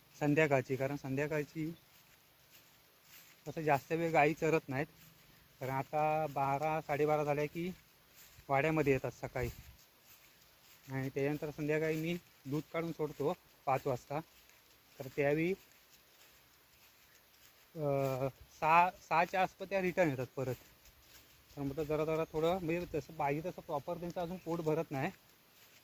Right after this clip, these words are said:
कारण अजून गवत, अ, ल-, गवताला अजून जोर नाही आहे. बघा जरा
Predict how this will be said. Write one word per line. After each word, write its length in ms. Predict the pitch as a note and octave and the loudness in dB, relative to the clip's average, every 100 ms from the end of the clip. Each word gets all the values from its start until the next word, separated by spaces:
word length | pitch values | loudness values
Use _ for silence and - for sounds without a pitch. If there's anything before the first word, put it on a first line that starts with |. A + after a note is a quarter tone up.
| - - - | -20 -20 -8
कारण 260 | C3 C#3+ C#3+ | -4 0 0
अजून 280 | C#3 D#3 C#3+ | 0 -2 -2
गवत, 280 | C#3 C3+ D#3+ - | 0 2 2 -2
अ, 440 | E3 D#3+ D#3 D#3 D#3 | -4 -2 -2 -2 -4
ल-, 80 | D#3 - | -6 -6
गवताला 320 | C3+ - D#3 | -8 -6 -6
अजून 220 | D3+ D#3+ | -6 -6
जोर 240 | C#3 D3 C#3+ | -2 -2 -2
नाही 160 | B2+ | -4
आहे. 80 | A#2+ | -6
बघा 240 | B2+ C3 | -4 -4
जरा 180 | B2 A#2 | -4 -6